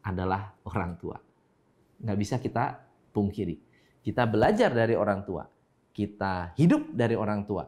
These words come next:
Dan berbakti kepada orang tua nggak pernah ada salahnya. Yang keempat adalah menjadi orang yang membawa kedamaian, membawa kabar baik,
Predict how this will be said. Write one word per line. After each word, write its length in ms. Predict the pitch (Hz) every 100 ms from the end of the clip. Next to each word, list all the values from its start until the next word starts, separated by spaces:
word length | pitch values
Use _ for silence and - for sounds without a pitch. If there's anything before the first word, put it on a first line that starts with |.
| - _ _ _ _ _ _
Dan 640 | 104 107 104 101 104 107 107 _ _ -
berbakti 400 | 107 127 190 208
kepada 240 | 185 151 135
orang 240 | 131 135
tua 240 | 151 117 - - _ -
nggak 160 | 95
pernah 320 | 101 101 107
ada 80 | 95
salahnya. 480 | 90 87 82 85 82 90 - _ _ _ _ _ _ _ _ _ _ _ _ _ _ _ _ _ _ _ 131
Yang 160 | 190 202
keempat 400 | 196 196 220 226
adalah 800 | - 156 139 139 147 165 175 160 - _ _
menjadi 640 | 131 175 175 135 131 135 - -
orang 640 | 139 131 139 160 190 214 - _ _ -
yang 560 | 107 113 87 87 160 233 _
membawa 560 | 135 165 127 110 123 123
kedamaian, 640 | 120 104 101 98 95 82 - _ - _ _ _ _ _ -
membawa 480 | 139 160 131 123 147 -
kabar 320 | 113 107 98
baik, 240 | 87 95